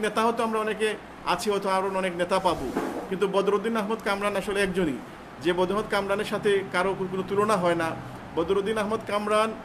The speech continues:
ওনার ভালোবাসা দিয়ে, মানুষের সেবা দিয়ে মানুষের মনে স্থান করে নিয়েছেন। এবং আপনারা মৃত্যুর পরে দেখেছেন, শুধু বাংলাদেশ নয়, সারা বিশ্বে যেখানে যে, যে প্রান্তে বাঙালিরা ছড়িয়ে আছে, সবাই কিন্তু এই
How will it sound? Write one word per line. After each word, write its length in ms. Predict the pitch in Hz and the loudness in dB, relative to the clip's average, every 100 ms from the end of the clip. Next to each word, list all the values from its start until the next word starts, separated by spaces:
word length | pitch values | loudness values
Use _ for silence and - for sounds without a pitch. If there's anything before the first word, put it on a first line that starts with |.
| - - - - | -16 -16 -14 -6
ওনার 300 | 175 202 208 190 - - - | 0 4 4 0 -12 -14 -4
ভালোবাসা 460 | 196 226 214 202 175 | 2 4 4 4 0
দিয়ে, 260 | 139 127 113 - - - - | 0 -4 -6 -12 -16 -16 -8
মানুষের 340 | 139 170 180 208 | -4 -2 0 -2
সেবা 380 | - 202 220 226 | 0 4 6 6
দিয়ে 200 | 214 196 | 4 2
মানুষের 360 | 175 170 185 170 - - | 2 0 0 -2 -6 -8
মনে 300 | 160 170 185 | -2 2 2
স্থান 340 | 180 - 180 185 | -2 0 2 2
করে 160 | 185 180 | 0 2
নিয়েছেন। 380 | 170 160 185 160 - - - | 2 2 0 -2 -6 -14 -10
এবং 180 | - 170 | -4 -2
আপনারা 280 | 160 190 185 | 0 2 2
মৃত্যুর 360 | 185 180 226 202 | 0 -4 -4 0
পরে 140 | 208 | 2
দেখেছেন, 420 | 175 165 160 156 135 - - - - | 2 0 0 -4 -4 -10 -16 -10 -2
শুধু 180 | 175 | 0
বাংলাদেশ 520 | 190 180 185 190 208 - 202 | 4 4 4 2 2 0 -2
নয়, 180 | 202 185 175 | -4 -4 -4
সারা 180 | 180 185 | 0 0
বিশ্বে 440 | 196 - - 202 - - - 147 | 0 -4 0 0 -2 -12 -6 -2
যেখানে 320 | 175 214 208 160 156 | 0 2 0 0 -2
যে, 140 | 185 175 160 | -2 -2 -2
যে 120 | 170 | 0
প্রান্তে 320 | 190 202 196 196 | 0 0 2 2
বাঙালিরা 420 | 175 170 185 185 | 2 2 2 0
ছড়িয়ে 300 | 190 180 185 | 0 2 2
আছে, 260 | 165 151 - - - - | 2 -2 -6 -12 -16 -4
সবাই 280 | 202 220 226 | 0 2 2
কিন্তু 280 | 220 190 202 - - - | 0 0 -2 -2 -14 -2
এই 260 | 180 196 | 0 0